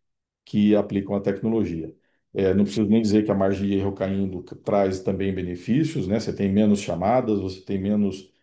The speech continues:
reclamações, o N P S melhora, né? O custo acaba ficando mais eficiente, então a soma disso tudo acaba trazendo aí uma, um resultado importante.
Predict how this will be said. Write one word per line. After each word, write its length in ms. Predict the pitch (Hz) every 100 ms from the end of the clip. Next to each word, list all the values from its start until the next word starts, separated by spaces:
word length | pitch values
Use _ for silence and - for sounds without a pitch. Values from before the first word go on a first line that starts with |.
| -
reclamações, 920 | 104 95 90 82 - 113 123 120 95
o 160 | 95 98
N 120 | 98
P 120 | 98
S 300 | 95 92 -
melhora, 720 | 85 87 107 120 117 110 110 - _ _ -
né? 140 | 101
O 120 | 104 -
custo 500 | - 127 131 - 101
acaba 320 | 107 107 98
ficando 280 | - 101 95
mais 240 | 95 92
eficiente, 760 | 92 - - 95 110 120 117 101
então 340 | - 104 107
a 60 | -
soma 400 | - 113 113 104
disso 320 | 98 98 -
tudo 340 | 110 104 107
acaba 500 | 104 107 101 101 98 _ _ _
trazendo 540 | - 101 92 101 98 92
aí 100 | 98
uma, 500 | 101 98 98 95 90
um 60 | 95
resultado 500 | 95 - 101 98 95
importante. 600 | 95 120 - - -